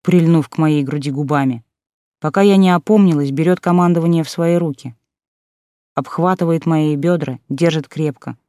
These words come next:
Сам задаёт ритм и темп. Мастерски играет на струнах моего тела, исследуя и открывая новые грани.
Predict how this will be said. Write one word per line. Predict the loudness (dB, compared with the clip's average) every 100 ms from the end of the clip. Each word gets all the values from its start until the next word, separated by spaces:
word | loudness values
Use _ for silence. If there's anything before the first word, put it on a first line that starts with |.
| _ _
Сам | -6 0 2 2
задаёт | 0 0 0 -2
ритм | -6 -4 -6
и |
темп. | -4 -6 -6 _ _ _ _ _ _ _ _ _ _ _ _ _ _ _ _ _ -2
Мастерски | -2 0 0 -2 0 2 2
играет | 2 2 2 2 -2
на |
струнах | -4 0 0 0 0
моего | 0 0
тела, | -2 0 0 0 -2
исследуя | -2 0 0 2 2
и | 2 0
открывая | -2 -2 0 0 2
новые | 2 0 0 -2
грани. | -2 -2 -2 -4